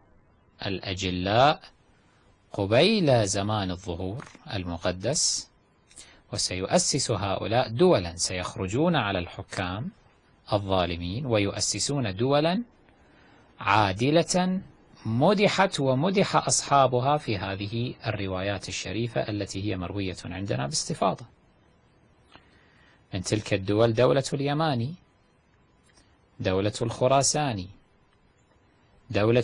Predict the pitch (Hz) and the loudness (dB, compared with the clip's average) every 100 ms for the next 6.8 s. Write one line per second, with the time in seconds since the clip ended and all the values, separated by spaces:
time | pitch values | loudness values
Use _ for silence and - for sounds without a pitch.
0 | - 135 156 151 110 95 87 - _ _ | 2 2 4 4 2 0 -6 -12 _ _
1 | _ _ _ _ _ _ _ _ _ _ | _ _ _ _ _ _ _ _ _ _
2 | _ _ _ _ - 98 104 120 110 95 | _ _ _ _ 0 2 4 4 2 2
3 | 98 95 85 101 _ _ _ _ _ _ | -2 -2 -8 -12 _ _ _ _ _ _
4 | _ _ _ - _ - 95 104 98 90 | _ _ _ -20 _ -6 0 0 0 -4
5 | 92 101 98 90 107 - 110 98 98 92 | -4 -2 -2 -2 -8 -6 -6 -4 -6 -6
6 | 92 104 127 127 120 170 233 117 | -4 -2 -2 -2 0 0 0 -6